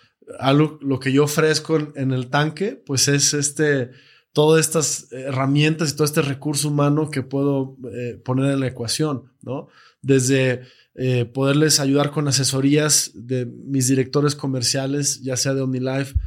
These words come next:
o de Chivas. Cada uno tiene un perfil distinto. Eh, eh, por ejemplo, en OmniLife, eh, eh, pues la parte, lo, lo más importante de nuestras estrategias comerciales, pues, eh,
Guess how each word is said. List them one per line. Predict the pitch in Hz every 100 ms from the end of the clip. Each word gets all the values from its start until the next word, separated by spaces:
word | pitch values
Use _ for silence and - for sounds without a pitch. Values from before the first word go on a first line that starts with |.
| -
o | - 131
de | 127
Chivas. | - 143 139 160 - - _ _ _
Cada | - 147
uno | 151 156 151
tiene | 147 151
un | 143
perfil | 143 120 143 139
distinto. | 135 - 143 143 156 - - _
Eh, | - 117 117 - _ - _ _
eh, | 120 120 123 123 120 131 131 135
por | 127
ejemplo, | 123 139
en | 135
OmniLife, | 131 131 135 151 143 135
eh, | 135 123 110 123
eh, | 123
pues | 131 123
la | 123 120
parte, | 135 135 147 139
lo, | 120 123 127
lo | 131 131
más | 135
importante | 147 143 131 139 139 147
de |
nuestras | 139 131 127
estrategias | - 131 135 139
comerciales, | 135 139 120 135 139 151
pues, | 151 120
eh, | 123